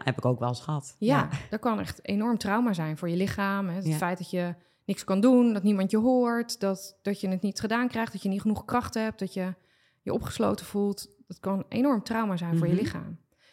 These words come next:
Speaker 2: En datzelfde trauma, eh, kan, eh, net zo erg zijn als iemand die al tien jaar lang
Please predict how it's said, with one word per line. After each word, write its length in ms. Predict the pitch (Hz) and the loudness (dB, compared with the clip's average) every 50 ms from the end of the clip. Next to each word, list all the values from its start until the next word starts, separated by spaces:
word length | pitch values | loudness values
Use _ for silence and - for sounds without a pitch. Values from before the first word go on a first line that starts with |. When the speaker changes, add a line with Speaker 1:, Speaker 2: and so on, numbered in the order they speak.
| _ _ _ _ | _ _ _ _
Speaker 2:
En 260 | - 202 202 202 185 - | -2 0 0 0 0 0
datzelfde 680 | - 208 214 - - - - - 285 349 339 - 214 - | -2 -2 -2 -4 -8 -4 0 2 2 2 0 -4 -8 -6
trauma, 640 | - 220 214 220 202 170 147 147 156 185 226 269 - _ _ _ _ _ _ _ _ _ _ _ _ _ _ _ _ _ _ | -2 -2 0 0 0 0 0 -2 -2 -4 -4 -6 -10 _ _ _ _ _ _ _ _ _ _ _ _ _ _ _ _ _ _
eh, 100 | - 190 185 185 - | -6 -4 -4 -2 0
kan, 420 | - 226 220 208 196 185 185 185 - _ _ _ _ _ _ _ _ _ _ _ | 0 0 2 2 0 -2 -4 -8 -12 _ _ _ _ _ _ _ _ _ _ _
eh, 200 | - 185 180 180 | -8 -6 -4 -2
net 240 | 175 180 226 277 - | 0 0 0 0 0
zo 180 | - 226 190 - | 0 -2 -2 0
erg 300 | - 220 240 226 - - | 0 0 0 0 -2 -2
zijn 420 | - 151 147 160 202 240 285 302 - - _ _ _ - | -2 0 0 0 0 -2 -2 -4 -6 -14 _ _ _ -6
als 180 | 214 214 202 | -6 -4 -2
iemand 360 | - 247 254 233 196 185 175 | -2 0 0 0 -2 -2 -2
die 140 | 196 190 190 | -2 -2 -2
al 100 | - 180 | -2 -4
tien 180 | - 254 254 240 | -2 -2 -2 0
jaar 240 | 208 185 175 170 160 | 0 0 -2 -2 -2
lang 340 | 156 151 165 208 226 240 | -2 -2 -2 -4 -4 -6